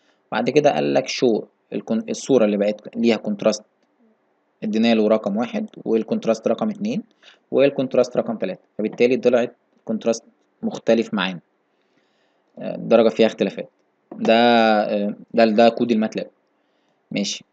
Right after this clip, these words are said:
الكونتراست ستريتشنج ده طبقه في أكتر، يعني طبق كذا درجة، فبالتالي درجات الألوان أو ال-، القان-، ده القانون وده الإيه، فبالتالي ال-، ال-، الانحناءات دي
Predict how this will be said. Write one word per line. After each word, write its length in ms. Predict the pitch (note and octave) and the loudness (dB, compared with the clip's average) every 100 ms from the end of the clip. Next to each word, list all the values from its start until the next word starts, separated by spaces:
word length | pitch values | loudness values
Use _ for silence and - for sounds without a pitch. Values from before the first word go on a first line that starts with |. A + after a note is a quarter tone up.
| _ | _
الكونتراست 600 | A2 - A2+ - C3+ C3+ | -6 -2 -2 4 4 2
ستريتشنج 500 | - - G#2+ - F#2 D#2+ _ _ | -8 -2 -2 -2 -10 -12 _ _
ده 300 | A#2 B2+ C3+ | 0 4 6
طبقه 420 | B2 B2 A2 B2 C3+ | 6 4 6 4 4
في 100 | - | 0
أكتر، 340 | C3 - A#2 | -2 2 2
يعني 340 | G#2+ G2 G2+ - | 4 0 -2 -2
طبق 260 | A2+ B2 A#2 | 0 2 2
كذا 240 | A#2+ B2 | 2 2
درجة، 300 | A2+ B2+ D#3 | 4 4 2
فبالتالي 640 | D#3 C3 G3 - B2 C#3 C3+ | 0 -2 -2 0 0 2 2
درجات 400 | A#2 G#2 C3 D3+ | 2 4 2 2
الألوان 540 | B2 A2 G#2+ G#2 G2+ G#2+ | 0 0 0 0 -2 -2
أو 180 | A2+ | 0
ال-، 360 | A2 F#2+ G2+ G2 | 0 -2 -6 -12
القان-، 360 | G2+ - G2+ G#2+ | -16 -12 -6 2
ده 80 | |
القانون 520 | A#2 A#2 G#2 A2 F3 A3 _ _ _ _ - | 0 2 -2 -2 -2 -6 _ _ _ _ -8
وده 180 | G#2+ A2 | 0 2
الإيه، 320 | F2 A2 G#3+ - _ - - | 2 -2 -4 -8 _ -20 -8
فبالتالي 560 | G2+ G#2 - C3 D3+ A2+ | -4 -2 2 2 2 0
ال-، 120 | G#2 | -2
ال-، 160 | G2+ G2+ | -4 -6
الانحناءات 720 | - G#2+ G2+ - A2+ A2+ D3 | -6 -6 -6 -6 -4 -2 -2
دي 320 | D#3 C#3+ G3+ | -2 -4 -6